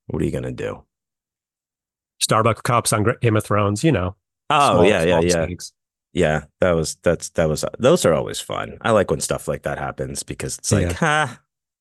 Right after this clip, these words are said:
Speaker 1: idiot. Glad it wasn't me." But, uh, <clears throat> I pulled you off. So you, so you did some work with, uh, on, on Sam's, uh, Samantha's, uh, film, and then
Speaker 2: Yeah.
Speaker 1: you see her getting
Speaker 2: Uh-huh.
Speaker 1: in the Grindhouse, and you've got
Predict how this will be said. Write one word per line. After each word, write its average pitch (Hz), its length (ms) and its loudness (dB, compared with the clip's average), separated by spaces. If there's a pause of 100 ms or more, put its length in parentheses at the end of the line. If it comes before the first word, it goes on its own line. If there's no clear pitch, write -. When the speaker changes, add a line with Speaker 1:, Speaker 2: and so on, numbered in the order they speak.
Speaker 1:
idiot. 78 540 -2 (480)
Glad 90 220 2
it 101 80 2
wasn't 104 340 4
me." 76 340 -4 (460)
But, 117 260 4
uh, 101 260 4 (340)
<clears throat> - 360 -10
I 120 60 0
pulled 143 220 4
you 123 80 4
off. 95 200 0
So 143 100 4
you, 123 300 6
so - 120 0
you 123 120 2
did 147 240 2
some 143 160 0
work 131 240 4
with, 117 280 0
uh, 92 220 2 (640)
on, 98 260 0
on 92 160 2
Sam's, 92 640 2
uh, 78 460 2 (220)
Samantha's, 90 720 -2
uh, 58 300 -2 (560)
film, 101 460 0 (480)
and 92 140 2
then 90 280 4
Speaker 2:
Yeah. - 1000 -10
Speaker 1:
you 95 60 0
see 104 220 4
her 95 160 4
getting 92 320 2
Speaker 2:
Uh-huh. 92 80 2
Speaker 1:
in 82 300 -4
the 80 60 -8
Grindhouse, 95 520 0
and 78 100 -4
you've 85 140 -2
got 85 160 -2